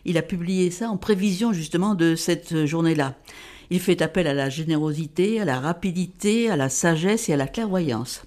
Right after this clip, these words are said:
Alors ce texte fait polémique. Il y a forcément des gens qui lui donnent raison, et puis d'autres qui disent que le pape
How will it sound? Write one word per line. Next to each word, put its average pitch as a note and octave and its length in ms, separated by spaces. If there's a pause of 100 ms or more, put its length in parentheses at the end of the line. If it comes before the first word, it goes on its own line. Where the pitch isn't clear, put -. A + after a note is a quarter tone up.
(320)
Alors F#3 240
ce - 120
texte F#3 440 (100)
fait - 280
polémique. B2+ 580 (300)
Il F3 120
y E3+ 60
a D#3+ 60
forcément F3+ 480
des D#3 180
gens D#3+ 340 (320)
qui G3 180
lui D#3+ 100
donnent C#3+ 200
raison, C#3+ 460 (100)
et D#3 80
puis E3 160
d'autres G3 200
qui E3 120
disent F3+ 180
que - 100
le D3 120
pape G3 340